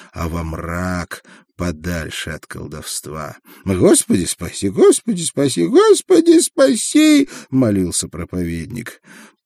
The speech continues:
Пугало молитвы не жаловало, поэтому просто наблюдало за всем происходящим со стороны и, судя по его виду, было крайне довольно случившейся скоротечной схваткой.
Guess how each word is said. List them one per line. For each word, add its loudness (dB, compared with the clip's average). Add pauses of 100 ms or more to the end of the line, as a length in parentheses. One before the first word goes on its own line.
Пугало 4
молитвы 2
не 2
жаловало, -2 (340)
поэтому 2
просто 2
наблюдало 4
за 2
всем 0
происходящим 0
со -4
стороны 2
и, -2
судя -2
по -6
его -2
виду, 0
было 0
крайне 0
довольно 0
случившейся -4
скоротечной -6
схваткой. -14